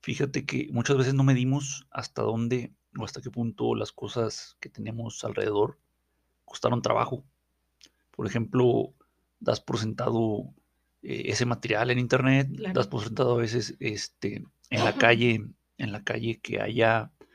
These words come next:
Speaker 1: botes de basura o que haya señalamientos, o cuando vas a lo mejor a, no sé, a la escuela, das por sentado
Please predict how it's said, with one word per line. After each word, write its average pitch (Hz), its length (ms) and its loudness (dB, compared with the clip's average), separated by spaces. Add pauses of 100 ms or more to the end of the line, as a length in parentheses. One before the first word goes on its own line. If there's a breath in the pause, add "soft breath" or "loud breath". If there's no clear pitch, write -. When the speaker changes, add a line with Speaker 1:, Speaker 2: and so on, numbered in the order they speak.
(300 soft breath)
Speaker 1:
botes 131 300 -2
de 113 60 2
basura 104 680 -4
o - 160 -10
que - 160 -4
haya 60 520 -2
señalamientos, 95 1000 -4
o - 180 -10 (640 soft breath)
cuando 113 340 0 (460)
vas 120 180 4
a 123 60 4
lo 120 80 2
mejor 117 300 0
a, - 220 0 (720)
no 123 180 -4
sé, 127 120 2
a 123 60 4
la 110 60 0
escuela, 127 440 6
das 123 160 4
por - 160 -6
sentado 113 600 2